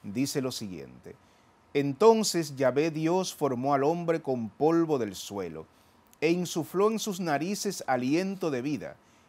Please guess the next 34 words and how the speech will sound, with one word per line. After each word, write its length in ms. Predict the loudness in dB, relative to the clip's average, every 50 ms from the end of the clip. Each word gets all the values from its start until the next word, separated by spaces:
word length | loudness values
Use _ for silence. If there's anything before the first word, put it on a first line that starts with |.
| _ -8
y 120 | -6 -4
resultó 500 | -4 -4 -4 -4 -4 -4 -4 0 2 4
el 80 | 4 4
hombre 300 | 4 2 2 0 -2 -2
un 120 | -4 -4
ser 380 | -6 -8 -8 -6 -6 -6 -8 -10 -16 _ _ _ _ _ _ _ _ -12
viviente". 640 | -10 -10 -8 -10 -12 -14 -16 -18 -20 -20 -20 -20 -20 _ _ _ _ _ _ _ _ _ _ _ _
Fíjate, 400 | -4 -2 -2 -2 -2 -4 -8 -14 -16 _ _ _ _ -14
Dios 380 | -10 -4 -2 -2 -2 -2 -2 -4
modeló 880 | -4 -2 -2 0 0 0 0 0 2 4 6 6 6 4 2 -2 -6 -10 -8
a 140 | -4 -2 -2
Adán, 420 | 0 0 0 0 -2 -4 -6 -10 -12
que 140 | -10 -8
ya 140 | -6 -4 -4
lo 100 | -2 -4
tocamos 440 | -4 -4 -4 -6 -6 -6 -8 -10 -10
en 100 | -12 -12
otro 180 | -12 -10 -10 -10
momento, 540 | -10 -10 -10 -10 -12 -12 -14 -14 -16 -18 -18 _ _ _ _ _
de 160 | -8 -6 -4 -2
polvo 300 | 0 0 0 2 0 0
de 80 | 2
la 160 | 2 0 0
tierra. 400 | 0 0 0 0 0 -2 -8 -10 -12
Es 100 | -14 -8
como 200 | -6 -6 -4 -4
que 100 | -4 -6
si 140 | -6 -8 -10
tú 200 | -8 -4 -2 0
haces 180 | 0 0 -2 -4
un 120 | -6 -6
muñequito 440 | -6 -6 -6 -6 -6 -8 -6 -4 -2
de 80 | 0 2
barro, 400 | 2 2 2 0 -2 -8 -12